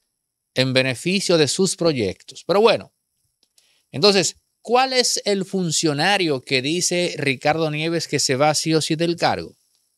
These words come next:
El ministro Seara Hatton, que es el ministro de Medio Ambiente, cuya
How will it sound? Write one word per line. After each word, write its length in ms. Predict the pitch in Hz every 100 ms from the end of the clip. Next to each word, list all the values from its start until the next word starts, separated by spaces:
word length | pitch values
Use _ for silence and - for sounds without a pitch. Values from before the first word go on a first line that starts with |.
| _ _ _ _ _ _ _ _ _ _ _ _ _ _ -
El 180 | 131 143
ministro 640 | 156 190 180 185 185 - -
Seara 420 | - 143 143 120
Hatton, 540 | 147 143 147 143 143
que 320 | 131 117 117 123
es 220 | 123 -
el 160 | 123
ministro 560 | 120 117 135 127 131 123
de 360 | 123 127 123 -
Medio 580 | 117 135 196 202 196 185
Ambiente, 600 | 117 95 92 - - - _ _ _ _ _ _ _ _ _ _ _ _ _ _ _
cuya 840 | - 147 151 156 156 156 156 160